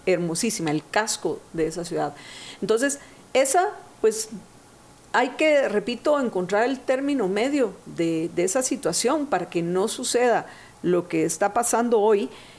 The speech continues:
que hay, eh, muchos comercios que están... Eh,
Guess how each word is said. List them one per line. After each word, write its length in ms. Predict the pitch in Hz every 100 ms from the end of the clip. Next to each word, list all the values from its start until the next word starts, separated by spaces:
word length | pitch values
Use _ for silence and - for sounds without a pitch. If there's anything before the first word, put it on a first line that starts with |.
| - -
que 300 | 190 180 175
hay, 420 | 190 233 247 -
eh, 120 | - 175
muchos 520 | 180 202 208 277 269
comercios 800 | - 175 185 208 220 262 247 247
que 560 | - 175 165 160 160 156 151 - -
están... 640 | 165 - 190 202 220 226
Eh, 280 | 208 170